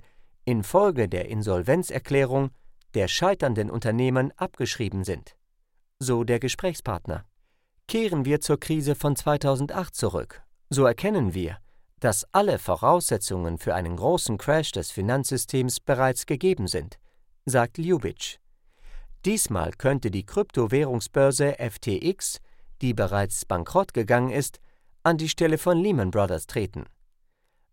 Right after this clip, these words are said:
Dabei ist diese Wirtschaftskrise den Republikanern von großem Nutzen.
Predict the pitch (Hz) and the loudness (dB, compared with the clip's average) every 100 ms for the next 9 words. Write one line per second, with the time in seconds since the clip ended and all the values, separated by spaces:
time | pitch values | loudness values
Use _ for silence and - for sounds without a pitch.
0 | _ 120 139 185 127 85 78 - 196 190 | _ 0 2 2 2 0 -2 -4 -4 -2
1 | 104 95 160 - 127 113 - 165 156 156 | 0 2 2 2 0 -2 -4 -2 0 0
2 | 120 98 101 101 95 101 131 139 139 135 | 0 -2 -2 -4 -6 -6 0 2 4 2
3 | - 135 123 123 - 139 165 - - - | 0 -4 0 -2 0 -2 -2 -4 -6 -8